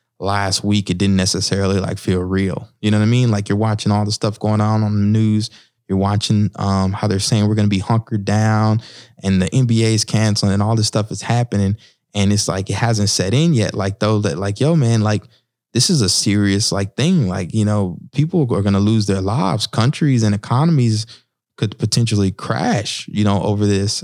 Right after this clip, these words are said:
And so, like, we're, peop-, this ain't messing around. Like, this is real life. We're like, we're in the midst of, like, like a movie. We're in the midst of, like, a story. I mean, people are gonna write about this and talk about this one day.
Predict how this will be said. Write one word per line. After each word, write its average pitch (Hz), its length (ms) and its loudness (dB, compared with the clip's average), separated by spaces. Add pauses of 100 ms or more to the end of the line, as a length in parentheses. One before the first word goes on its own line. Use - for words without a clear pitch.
And 104 160 2
so, 104 420 0 (320)
like, 101 300 -2
we're, 107 340 -2 (140)
peop-, 180 220 -2
this 95 180 0
ain't 107 180 2
messing 135 280 2
around. 151 380 2
Like, 110 160 0
this - 200 -2
is 131 140 2
real 107 280 2
life. 135 380 0
We're 123 80 0
like, 110 140 0
we're 160 160 2
in 165 80 2
the 113 60 2
midst 113 340 0
of, 117 120 -2
like, 110 220 0 (500)
like 101 160 -2
a 95 60 0
movie. 117 500 2
We're 117 160 2
in 156 60 2
the 147 40 2
midst 131 300 0
of, 113 100 -2
like, 110 200 0
a 98 40 -2
story. 127 560 0
I 107 40 2
mean, 110 200 2
people 143 200 0
are 127 80 2
gonna 104 100 2
write 117 240 0
about 107 280 -2
this 113 160 0
and 104 120 0
talk 139 180 -2
about 185 220 0
this 107 160 -2
one 107 180 2
day. 104 280 0